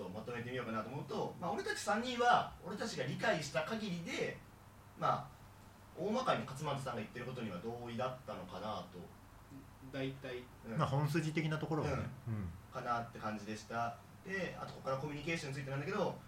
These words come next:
Speaker 1: まあ、やっぱコミュニケーションは相手がいるんだから、
Speaker 3: うん。
Speaker 1: なんか、相手を傷つけないようにとか、
Speaker 3: うんうん。
Speaker 1: えー、その場にあった、えー、言葉遣いで相手を傷つけないように気遣って、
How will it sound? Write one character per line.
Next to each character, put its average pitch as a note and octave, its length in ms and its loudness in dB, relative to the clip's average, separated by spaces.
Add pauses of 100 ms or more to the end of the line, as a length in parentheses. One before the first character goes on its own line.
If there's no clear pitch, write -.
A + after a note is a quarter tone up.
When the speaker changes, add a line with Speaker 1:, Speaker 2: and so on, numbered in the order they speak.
(300)
Speaker 1:
ま F3 80 2
あ、 G3+ 60 8
や A3 40 4
っ - 60 -2
ぱ F3+ 80 4
コ C#3 80 0
ミ E3 80 2
ュ - 20 2
ニ A3 80 0
ケ - 60 4
ー G#3 40 4
シ F3+ 100 2
ョ D3+ 60 2
ン C3+ 60 2
は A2+ 240 4 (480)
相 F3 200 4
手 G3+ 100 0
が F3 120 8
い C#3+ 100 4
る D3+ 120 2
ん C#3+ 60 0
だ C3+ 100 4
か - 80 4
ら、 E3+ 160 6
Speaker 3:
う - 20 8
ん。 D3 40 4
Speaker 1:
な C#3+ 80 4
ん C#3 80 0
か、 - 260 2 (460)
相 C#3 180 2
手 C#3 140 0
を B2+ 60 0
傷 C3+ 220 0
つ - 140 -2
け D#3+ 100 -2
な C3+ 140 4
い A2+ 100 0
よ A2 120 0
う G#2+ 40 -2
に G#2+ 280 -6
と A2+ 80 -10
か、 G#2+ 440 6
Speaker 3:
う A#2 40 0
ん A#2 40 4
う - 40 4
ん。 G2+ 100 0 (320)
Speaker 1:
え G#2+ 720 2 (320)
ー、 - 40 -14
そ G3 60 -4
の G3+ 140 2
場 - 160 8
に A3+ 140 4
あ C4+ 80 2
っ - 20 -4 (220)
た、 - 320 4 (500)
え G2+ 380 -4 (840)
ー、 C3+ 80 -8
言 C3+ 80 -2
葉 B2 160 2
遣 - 100 -4
い - 40 -6 (1500)
で G3+ 280 -2 (100)
相 A#2+ 160 -4
手 A#2+ 100 -4
を A2+ 40 -4
傷 A2+ 160 -8
つ - 80 -10
け D#3+ 80 -6
な C#3+ 100 2
い C#3 80 2
よ D3 100 0
う F3+ 40 -2
に G#3 300 0
気 C#3+ 100 -6
遣 C3+ 80 -6 (120)
っ F#3 120 0
て、 - 340 0